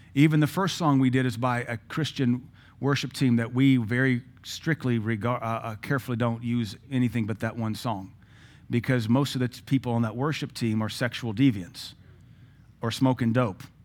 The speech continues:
or drunk. And I'm not really interested in, in regurgitating music they got from a drunken orgy, even though they speak Christianese. Uh, everybody knows Hillsong has since radically imploded because of sexual deviancy, drugs,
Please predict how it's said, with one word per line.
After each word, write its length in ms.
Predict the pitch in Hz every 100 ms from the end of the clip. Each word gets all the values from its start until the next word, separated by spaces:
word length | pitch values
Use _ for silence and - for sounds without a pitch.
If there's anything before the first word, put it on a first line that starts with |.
| _ -
or 140 | - 110
drunk. 420 | 104 131 95 - - - -
And 120 | 113
I'm 60 | 143
not 140 | 170
really 280 | 156 143 139
interested 480 | 143 143 - 127 113
in, 180 | 113 113
in 280 | 113 113 - - - - - -
regurgitating 720 | 117 123 139 139 127 135 120
music 500 | 113 127 135 110 110
they 220 | 107 123
got 260 | 117 113 113
from 140 | 117
a 20 |
drunken 360 | 104 117 113 113
orgy, 380 | 117 113 90 - - - - - - - - - - - - -
even 220 | 123 123
though 100 | 123
they 60 |
speak 260 | 120 - 123
Christianese. 840 | - 117 - 113 113 101 - - - - - - - - - - - -
Uh, 140 | 107 110
everybody 380 | 127 143 135
knows 200 | 123 120
Hillsong 440 | 139 156 - 117 110
has 100 | 104
since 260 | - 113 -
radically 600 | 110 123 123 120 120 107
imploded 380 | 107 117 110
because 280 | 107 110 110
of 60 | 107
sexual 440 | - 127 - 120
deviancy, 640 | 101 110 104 104 - 107
drugs, 480 | 87 113 113 110 104